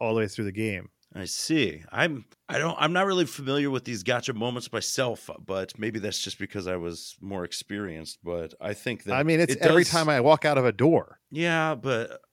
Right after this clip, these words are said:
Speaker 2: I don't
Speaker 1: There's,
Speaker 2: know.
Speaker 1: like,
Speaker 2: I
Speaker 1: five
Speaker 2: just
Speaker 1: enemies on my butt.
Speaker 2: I, well, anyways, it didn't bother me. So, <laughs> but I do
Speaker 1: <laughs>
Speaker 2: think it does get a little tough at the end. So, um, but again, continues and passwords. So I think
Speaker 1: Yeah,
Speaker 2: anyone
Speaker 1: I mean,
Speaker 2: who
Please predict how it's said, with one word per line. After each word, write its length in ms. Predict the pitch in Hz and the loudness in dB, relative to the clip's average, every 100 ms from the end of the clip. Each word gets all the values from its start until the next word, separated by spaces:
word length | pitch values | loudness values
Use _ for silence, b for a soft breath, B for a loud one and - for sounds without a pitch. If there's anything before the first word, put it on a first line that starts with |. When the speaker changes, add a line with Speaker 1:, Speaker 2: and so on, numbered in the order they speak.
| _ | _
Speaker 2:
I 160 | - 165 | -4 2
don't 120 | 165 | 4
Speaker 1:
There's, 120 | 175 | 6
Speaker 2:
know. 40 | 117 | 6
Speaker 1:
like, 140 | 110 | 4
Speaker 2:
I 40 | |
Speaker 1:
five 100 | 139 | 4
Speaker 2:
just 60 | 131 | 6
Speaker 1:
enemies 340 | 156 127 98 | 6 4 0
on 260 | 123 131 143 | 0 0 2
my 140 | 127 | 2
butt. 340 | 117 131 127 - _ - | 2 4 4 0 _ -20
Speaker 2:
I, 380 | 127 110 127 175 - - - | -16 -8 -4 -4 -6 -14 0
well, 320 | 247 247 208 156 - | 4 6 4 -2 -2
anyways, 540 | 180 135 110 98 - | 2 2 0 -6 -6
it 120 | 175 | -6
didn't 220 | 175 240 175 | -2 0 4
bother 260 | 175 143 | 6 6
me. 300 | 107 101 85 | 2 -2 -6
So, 360 | - - 113 110 - 117 | -8 -2 0 0 0 -2
<laughs> 20 | |
but 300 | 107 151 139 - 165 | 4 6 6 0 0
I 140 | 151 | 2
do 140 | 160 233 | 2 0
Speaker 1:
<laughs> 40 | |
Speaker 2:
think 240 | - 165 131 | 0 -2 -2
it 100 | 131 | -4
does 260 | 127 113 | -6 -6
get 180 | 117 107 | -6 -6
a 40 | |
little 220 | 104 107 98 | -4 -4 -6
tough 320 | - 104 - | -4 -4 -4
at 80 | - | -10
the 180 | 92 | -8
end. 260 | 90 90 80 | -8 -10 -12
So, 440 | - - 85 87 82 _ _ 107 | -10 -6 -6 -6 -10 _ _ 0
um, 440 | 98 92 90 87 _ _ | 0 0 -4 -10 _ _
but 300 | 120 127 - | 2 2 2
again, 320 | 107 104 85 - | -2 -2 -2 -8
continues 420 | - 104 95 87 | -12 -8 -6 -8
and 80 | 90 | -8
passwords. 560 | 98 98 - 98 92 - | -4 -4 -4 -8 -8 -10
So 400 | - 82 82 78 _ - | -8 -6 -6 -10 _ -10
I 160 | 87 87 | -8 -6
think 300 | 98 90 101 | -6 -6 2
Speaker 1:
Yeah, 220 | 156 151 | 4 6
Speaker 2:
anyone 100 | 151 | 4
Speaker 1:
I 80 | 175 | 4
mean, 240 | 180 | 4
Speaker 2:
who 60 | 170 | 2